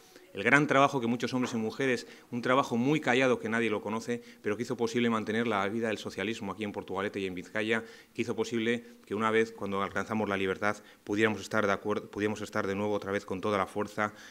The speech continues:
que merecíamos por todo el trabajo que habíamos realizado. Y cómo no, en la democracia, cuando llegó la democracia a Portugalete,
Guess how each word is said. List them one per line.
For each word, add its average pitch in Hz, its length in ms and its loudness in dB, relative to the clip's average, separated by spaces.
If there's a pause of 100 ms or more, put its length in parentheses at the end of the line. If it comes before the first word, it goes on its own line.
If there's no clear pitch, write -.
(200)
que 95 240 0
merecíamos 98 680 -2 (140)
por 95 140 -4
todo 101 120 -2
el 95 60 -2
trabajo 98 240 -2
que 92 80 -8
habíamos 90 320 -4
realizado. 85 500 -8 (520)
Y 113 80 -8
cómo 131 200 2
no, 139 220 0 (240)
en 98 60 -8
la 98 80 -4
democracia, 101 500 -2
cuando 95 200 -6
llegó 98 140 -2
la 107 80 2
democracia 104 420 -2
a 87 40 -4
Portugalete, 107 680 0